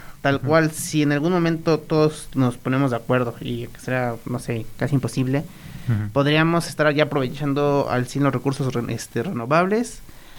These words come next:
Speaker 1: eh, no estaríamos contaminando el planeta y podríamos estar haciendo maravillas.
Speaker 2: Sí.
Speaker 1: Pero, pues, es poner a todos de acuerdo y,
Speaker 2: Ujú.
Speaker 1: pues, algunos van a tener que perder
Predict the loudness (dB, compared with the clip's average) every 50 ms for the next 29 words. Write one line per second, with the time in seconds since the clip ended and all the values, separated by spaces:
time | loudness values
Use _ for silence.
0 | -18 -18 -20 -16 -8 -2 0 2 2 4 4 4 4 4 2 2 2 2 2 2
1 | 2 2 2 2 2 0 -2 -2 -2 -2 0 0 0 0 0 0 -2 -2 -4 -2
2 | 0 2 2 2 2 2 0 2 2 0 2 2 0 0 0 0 0 2 2 2
3 | 2 0 0 0 0 0 0 -2 -8 -14 -16 -20 -20 -20 -20 -20 -14 -10 -10 -8
4 | -8 -8 -10 -12 -14 -16 -18 -6 -2 0 0 0 -2 -6 -8 -8 -10 -8 -6 -4
5 | -4 -2 -4 -4 -4 -4 -4 -4 -4 -2 0 0 0 2 0 0 -2 -4 -6 -8
6 | -6 -6 -6 -4 -4 -6 -6 -8 -10 -14 -16 -18 -20 -20 -20 -20 -20 -20 -20 -20
7 | -20 -20 -20 -20 -12 -6 -2 0 2 4 4 4 4 4 2 0 -2 -4 -8 -8
8 | -8 -6 -4 -2 -2 -2 -2